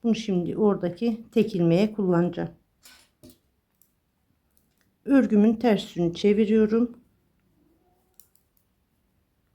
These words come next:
Kenar ilmekten sonra örmeden aldım kenar ilmeğini.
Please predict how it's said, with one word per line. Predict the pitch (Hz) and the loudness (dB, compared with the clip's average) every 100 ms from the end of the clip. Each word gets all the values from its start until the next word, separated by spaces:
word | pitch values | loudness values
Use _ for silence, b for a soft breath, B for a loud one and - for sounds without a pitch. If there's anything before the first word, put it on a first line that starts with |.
| _ _ _ _ _ _ _ | _ _ _ _ _ _ _
Kenar | 233 233 214 | 2 4 4
ilmekten | 190 180 170 170 175 170 165 _ _ _ _ _ _ _ _ _ | 4 2 0 -2 -4 -4 -4 _ _ _ _ _ _ _ _ _
sonra | _ - 170 156 160 175 | _ -4 -2 0 0 2
örmeden | 190 175 160 147 147 151 | 4 4 2 -2 -2 -2
aldım | 170 190 220 | -2 -4 -6
kenar | 214 220 214 | -6 -2 2
ilmeğini. | 214 214 208 208 214 233 | 4 4 4 4 2 -2